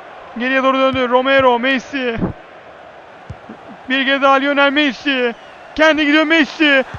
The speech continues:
Araya doğru bıraktı Messi. Barisic. Perisic karşı atak şansı. Araya girdi Romero.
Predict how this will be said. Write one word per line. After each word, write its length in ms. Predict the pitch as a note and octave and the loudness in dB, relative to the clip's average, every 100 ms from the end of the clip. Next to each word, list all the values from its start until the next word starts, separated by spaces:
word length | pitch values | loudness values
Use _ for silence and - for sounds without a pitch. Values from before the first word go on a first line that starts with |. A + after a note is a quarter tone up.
| - | 2
Araya 260 | E4+ E4+ | 4 6
doğru 160 | E4 E4+ | 6 6
bıraktı 280 | F4 D#4+ E4 | 6 4 4
Messi. 680 | F4 D4+ - D4+ C#4+ C#4+ - - G3+ | 4 2 0 0 0 0 -4 -12 0
Barisic. 640 | C4 C4+ C4 C4+ A#3 G#3+ - - - - - - - - - - - - - - - - - - - - - - - - - - - - - A#3+ | 2 2 0 -2 -2 -4 -8 -20 -20 -20 -20 -20 -20 -20 -20 -20 -20 -20 -20 -20 -20 -20 -20 -20 -20 -20 -20 -20 -20 -20 -20 -20 -20 -20 -12 -4
Perisic 480 | C4 B3+ C4+ B3+ | -2 0 0 0
karşı 260 | - B3+ B3+ | 4 4 4
atak 180 | C#4 C#4 | 2 4
şansı. 460 | C#4 C4 A#3+ A#3 A3 - - - - - - - - - - | 4 2 0 -4 -4 -14 -18 -18 -20 -20 -20 -20 -20 -12 -2
Araya 240 | A#3+ B3+ | 0 0
girdi 260 | B3 B3+ B3 | 0 -2 0
Romero. 580 | B3 B3 B3 C4 C4 | 0 2 4 4 4